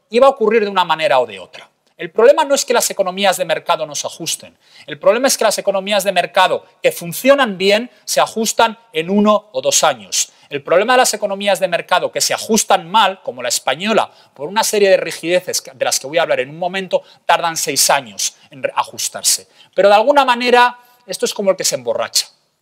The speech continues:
Tú tienes una resaca, te levantas el domingo por la mañana después de haberte tomado demasiadas copas y sabes que con un poco de tranquilidad, tarde o temprano, se te va a bajar el resacón. El siguiente problema que teníamos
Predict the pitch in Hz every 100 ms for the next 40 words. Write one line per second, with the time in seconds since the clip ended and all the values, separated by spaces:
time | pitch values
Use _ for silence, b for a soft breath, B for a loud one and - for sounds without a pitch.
0 | _ 147 160 156 - 147 - 175 285 294
1 | 320 - b b 127 123 160 180 160 131
2 | - 135 135 170 175 160 156 156 156 170
3 | 151 127 143 - 147 143 135 143 139 123
4 | 117 - 135 147 - 269 277 285 - b
5 | b - 127 185 170 139 139 170 180 165
6 | 175 170 165 165 156 156 - 156 135 135
7 | 127 113 123 117 117 117 104 107 98 -
8 | 95 - b b 104 90 - 90 - _
9 | _ _ _ _ _ _ _ _ _ _
10 | _ _ _ _ _ _ - 175 220 214
11 | 294 311 269 240 254 254 254 247 196 196
12 | 214 269 262 269 269 -